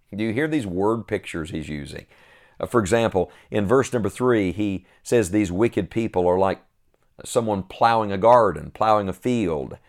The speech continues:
and, uh, they're cutting deep, and they're cutting the furrows long. In other words, it's <laughs> painful. They're working against me. But then,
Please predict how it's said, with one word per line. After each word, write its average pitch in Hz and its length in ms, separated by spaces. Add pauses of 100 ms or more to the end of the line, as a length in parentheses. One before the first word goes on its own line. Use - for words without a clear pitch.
(380)
and, 101 360
uh, 95 100
they're 95 160
cutting 110 540
deep, 110 420 (480)
and 95 200
they're 98 120
cutting 120 360
the 104 60
furrows 101 460
long. 92 760 (520)
In 107 180
other 127 140
words, 107 380
it's - 140
<laughs> - 40
painful. 131 800 (280)
They're 104 120
working 117 340
against 113 500
me. 80 280 (360)
But 104 180
then, 170 320